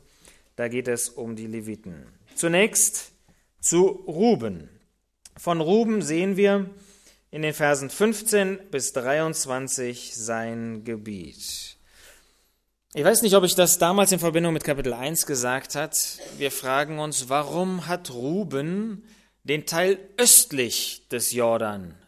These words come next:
gesucht? Ruben war ursprünglich der Erstgeborene Jakobs, der Erstgeborene Israels. Erste Chroniker fünf, Vers eins zeigt, dass er dieses Erstgeburtsrecht verwirkt hatte,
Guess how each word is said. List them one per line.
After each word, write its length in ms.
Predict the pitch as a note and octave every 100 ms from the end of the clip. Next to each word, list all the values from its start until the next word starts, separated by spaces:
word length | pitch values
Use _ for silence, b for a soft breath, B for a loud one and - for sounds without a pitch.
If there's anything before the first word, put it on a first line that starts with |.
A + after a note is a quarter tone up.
| _
gesucht? 920 | A2 A2+ G#2 F2+ D2 - - - - _ _ _ _ _
Ruben 380 | B2+ D#3 F#3 F#3+
war 200 | D3+ C#3
ursprünglich 800 | E3 F3+ - - F3 F3 E3 -
der 260 | D#3 - E3+
Erstgeborene 960 | C#3+ - - - G#2+ A2 G#2 G#2+ A2
Jakobs, 580 | A2+ A2+ G2+ F#2+ E2 -
der 160 | A#2 -
Erstgeborene 640 | C#3 - B2+ A#2+ C3 C#3+
Israels. 800 | D#3+ - A2+ F2+ D2 - - - B B B B
Erste 280 | F#3 F#3+ F#3+
Chroniker 440 | F3+ F3+ E3+ D#3 C#3+
fünf, 440 | - F#3 A3+ G#3+
Vers 280 | E3 - -
eins 640 | D#3+ E3 G3 A#3+ - -
zeigt, 480 | - D#3+ D#3+ G3+ -
dass 140 | D#3
er 120 | E3 B2+
dieses 380 | D#3+ G3+ F3 -
Erstgeburtsrecht 1080 | F3+ G#3+ A3 G#3 E3+ F3 F3+ C#3+ D3+ -
verwirkt 640 | - B2 G#2+ C3+ F3+ G3 F#3+
hatte, 440 | G#3 A3+ A#3+